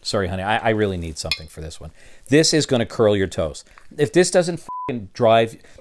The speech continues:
make the hair on the back of your neck stand up, I don't know what will. And really, people, you've gotta get interested in this, because this is real. This is real. And we had a very sharp,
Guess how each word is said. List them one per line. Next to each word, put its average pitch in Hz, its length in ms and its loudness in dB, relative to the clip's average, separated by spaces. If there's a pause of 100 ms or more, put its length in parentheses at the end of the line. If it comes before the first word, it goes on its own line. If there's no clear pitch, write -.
make 117 200 -2
the 123 80 -2
hair 131 180 4
on 127 80 2
the 104 80 -2
back 110 260 0
of - 40 -12
your 98 100 -4
neck 104 220 -4
stand 104 320 -2
up, 98 160 -2
I 104 80 -8
don't 107 140 -4
know 101 100 -2
what 90 180 -2
will. 87 260 -4 (360)
And 110 180 -4
really, 143 260 0
people, 160 400 -6
you've 110 160 -8
gotta 123 240 4
get 147 180 -2
interested 151 500 -4
in 92 160 -4
this, 98 300 -6 (380)
because 117 360 -2
this 135 240 -4
is 165 200 -4
real. 123 520 2 (480)
This 123 160 -4
is 131 160 -4
real. 147 320 0 (260)
And 123 220 -2
we 127 160 2
had 123 160 4
a 113 60 4
very 123 600 2
sharp, - 540 -2